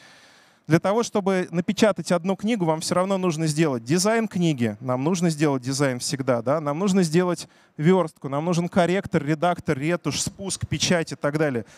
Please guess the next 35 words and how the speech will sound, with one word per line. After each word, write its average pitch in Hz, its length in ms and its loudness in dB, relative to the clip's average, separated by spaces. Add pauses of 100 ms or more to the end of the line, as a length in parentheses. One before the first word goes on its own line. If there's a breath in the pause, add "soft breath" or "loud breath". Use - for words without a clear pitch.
(160 loud breath)
Для 170 100 -4
того, 196 220 2
чтобы 160 280 -4
сделать 165 360 0
одну 147 260 -2
книгу, 196 460 0 (280 soft breath)
нужно 165 380 0
сделать 156 380 0
огромное 180 640 0
количество 156 640 0
работы 156 380 -2
для 143 140 -4
того, 139 200 0
чтобы 143 320 -2
ее 139 160 4
выпустить, 123 580 -4
да? 143 220 0 (2750 soft breath)
И 170 280 4 (280)
печать 226 420 -2
этой 208 200 -4
книги — 170 360 2
это - 160 -2
всего - 240 2
лишь 147 200 -2
верхушка 170 600 0
маленькой 147 520 -2
пирамиды, 156 600 0
которая 165 480 0
в 127 200 -4
основе 147 460 0
лежит 139 400 0
и 156 40 -2
которая 151 460 0
очень 147 360 -2
сильно 175 460 2